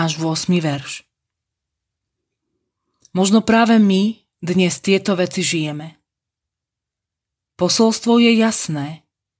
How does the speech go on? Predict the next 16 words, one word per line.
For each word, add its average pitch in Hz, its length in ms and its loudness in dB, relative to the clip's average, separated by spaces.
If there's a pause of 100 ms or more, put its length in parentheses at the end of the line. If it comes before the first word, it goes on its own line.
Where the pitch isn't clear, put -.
(760)
Boh 165 480 -6 (400)
má 180 240 2
globálnu 226 720 4
zvrchovanú 202 640 0
vládu 170 560 -2 (800)
a 180 80 -2
pod 220 160 2
jeho 240 320 4
rukou 247 640 0
sa - 160 -4
dejú 202 560 0
aj 170 160 -2
ťažké 196 640 0 (640)
a 170 80 2
zlé 175 320 2
veci. 180 480 -4